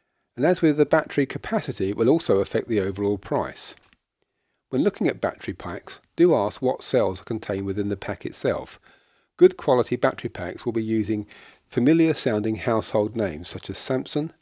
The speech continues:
L G, Panasonic and Bosch. Some lower priced e-bikes will use low priced Chinese or other foreign batteries.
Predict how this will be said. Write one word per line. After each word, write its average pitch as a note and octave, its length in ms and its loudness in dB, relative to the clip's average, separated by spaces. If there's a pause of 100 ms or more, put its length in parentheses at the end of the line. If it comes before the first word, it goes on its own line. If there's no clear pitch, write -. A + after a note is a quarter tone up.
(160)
L A#2 200 0
G, G2+ 360 -4
Panasonic A2+ 600 -4
and G2+ 180 -10
Bosch. - 380 -2 (880)
Some G3 220 0
lower E3 240 4
priced - 440 -2
e-bikes - 540 -2
will A#2 80 0
use A2+ 340 -2
low C3 220 -2
priced G#2 480 -6
Chinese G2+ 560 -2
or F2 340 -8
other - 240 -8
foreign G2+ 400 -2
batteries. F#2+ 600 -4